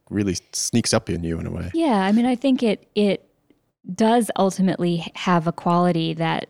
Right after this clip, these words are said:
Speaker 2: is the, that this thing we, we keep talking about, the sense of some kind of yearning that is unfulfilled. And to me, the thing that, that worked, that made that film the most affecting was this sense that he,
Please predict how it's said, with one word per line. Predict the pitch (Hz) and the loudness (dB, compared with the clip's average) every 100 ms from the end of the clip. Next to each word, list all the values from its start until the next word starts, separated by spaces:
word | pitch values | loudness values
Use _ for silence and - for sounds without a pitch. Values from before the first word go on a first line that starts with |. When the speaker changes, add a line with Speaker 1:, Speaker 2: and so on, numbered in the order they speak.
| _ _ - | _ _ -6
Speaker 2:
is | 175 165 | -4 -4
the, | - 165 - | -4 -6 -4
that | 180 170 | -6 0
this | 175 170 | 0 0
thing | - 190 180 | 2 2 4
we, | 170 | 2
we | - 165 156 | -2 -6 -4
keep | 170 - | -4 0
talking | 185 202 196 | 0 2 0
about, | 160 156 156 160 _ _ _ | 0 -2 -4 -6 _ _ _
the | - 170 | -4 -2
sense | 165 - 180 185 | -2 2 2 2
of | 170 | -2
some | - - 180 180 | -4 0 0 0
kind | - 170 165 | 0 2 2
of | 160 147 | 0 -2
yearning | 151 170 175 156 156 160 | 0 2 2 2 0 -2
that | 160 | -2
is | 160 | -4
unfulfilled. | - 160 156 156 - 143 - - | -2 -4 -2 -6 -4 -2 -2 -4
And | 175 - - 202 _ - | -4 -6 -12 -20 _ -4
to | 180 | 0
me, | 175 175 | 2 2
the | 165 | 0
thing | 165 165 | 0 0
that, | 156 - | -2 -2
that | 160 151 | -2 0
worked, | 170 180 - - _ _ _ _ _ | 2 2 0 -14 _ _ _ _ _
that | 165 160 | -6 0
made | 190 220 269 196 | 2 4 4 2
that | 160 - | 0 0
film | 185 175 | 2 4
the | |
most | 165 170 175 170 - _ _ - | 2 2 2 0 -8 _ _ -12
affecting | - 185 202 160 156 - | -2 -2 -2 -6 -6 -4
was | 160 156 | -4 -4
this | 165 156 | -6 -4
sense | - 170 147 | 0 0 0
that | 151 - | -6 -4
he, | 170 156 | -4 -4